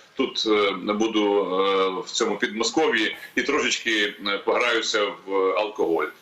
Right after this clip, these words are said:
І такого типу. Тобто, розумієте, е, тут цільова аудиторія, на яку це все пішло, е, вона традиційна. Це, е, люди, які підтримують путінський режим. Вони не побачили, що, е, е,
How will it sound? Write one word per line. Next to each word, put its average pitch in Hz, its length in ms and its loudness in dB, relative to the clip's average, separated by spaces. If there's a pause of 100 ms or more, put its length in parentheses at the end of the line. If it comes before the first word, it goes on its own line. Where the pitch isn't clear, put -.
(140)
І 135 80 -2
такого 139 320 0
типу. - 320 -6 (140)
Тобто, 175 500 0
розумієте, 151 640 -2 (220)
е, 123 220 0
тут 202 240 -4
цільова 175 440 0
аудиторія, 160 640 0
на 147 120 0
яку 147 220 -4
це 160 140 -2
все 151 180 -2
пішло, 214 600 0 (320)
е, 123 120 0
вона 160 180 0
традиційна. 131 680 0
Це, - 200 0 (200)
е, 202 60 -6 (680)
люди, 156 380 0
які 170 680 -2 (220)
підтримують 165 640 -2
путінський 143 480 -2
режим. 92 360 -2 (120)
Вони 156 180 2
не 220 100 0
побачили, 208 580 0
що, 151 400 0 (360)
е, 120 340 0 (240)
е, 110 340 0